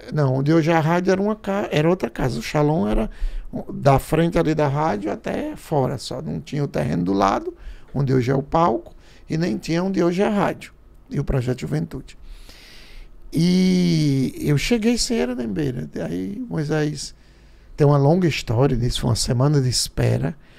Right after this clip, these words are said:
segunda, terça, quarta, na quinta-feira eu passei em frente ao Colégio Nossa Senhora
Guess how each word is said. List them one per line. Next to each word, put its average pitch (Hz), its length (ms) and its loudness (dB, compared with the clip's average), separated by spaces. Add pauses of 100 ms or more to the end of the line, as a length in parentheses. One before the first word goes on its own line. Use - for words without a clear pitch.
(140)
segunda, 131 480 -2
terça, 127 420 -4
quarta, - 400 -4
na 143 120 -2
quinta-feira 170 840 0 (1040)
eu 131 160 -2
passei 127 440 2
em 120 80 -2
frente 160 640 -2
ao 127 420 0
Colégio 127 480 -2
Nossa 120 200 -4
Senhora 120 500 -4